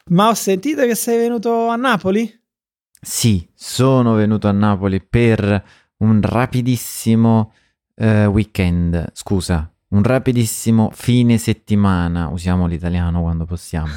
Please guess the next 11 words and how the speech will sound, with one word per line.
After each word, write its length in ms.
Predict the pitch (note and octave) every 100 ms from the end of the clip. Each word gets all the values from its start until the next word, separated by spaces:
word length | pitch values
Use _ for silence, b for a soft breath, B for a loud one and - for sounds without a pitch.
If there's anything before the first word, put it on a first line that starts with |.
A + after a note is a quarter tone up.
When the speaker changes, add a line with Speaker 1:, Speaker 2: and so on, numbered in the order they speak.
| - -
Speaker 1:
<laughs> 540 | E3 - - - - _
Speaker 2:
E, 880 | - A#2 A2 G#2 G#2 G#2+ G2 A#2 G2+ - _ _ _ _ _
e 480 | - D3+ C#3 C#3+ C#3
sì, 180 | C3 D3
sono 260 | A#2 A#2 A#2
arrivato 480 | A2+ B2+ D3+ D3 A#2+
venerdì, 600 | A#2+ A#2+ B2+ B2+ E3+ F#3+
sono 260 | - C3 B2
ripartito 840 | A#2 A2+ G#2+ - - C3 C#3 A#2+
lunedì 800 | A2 A2 A2+ A2 A2+ G#2+ D3 G#3 _ _ _ _
mattina 680 | - E2 _ - C#3+ D#3+ F#3